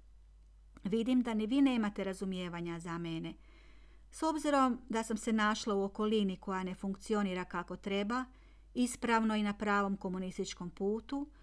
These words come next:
gdje bi se trebalo, trebale poštovati i osnovne ljudske vrijednosti, morat ću se požaliti na više instance.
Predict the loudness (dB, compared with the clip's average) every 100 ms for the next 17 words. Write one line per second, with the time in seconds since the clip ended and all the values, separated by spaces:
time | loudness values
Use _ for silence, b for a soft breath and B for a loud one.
0 | b b b b b b 2 4 4 4
1 | 4 4 6 6 4 2 -6 -6 -4 0
2 | 0 2 2 0 0 4 6 6 4 4
3 | 4 2 0 0 -2 -4 -6 -4 0 4
4 | 6 6 6 4 2 -8 -20 -2 4 6
5 | 4 0 -2 -2 2 2 2 0 -2 -2
6 | -2 -2 -2 -4 -4 -6 -8 -6 -6 -6
7 | -8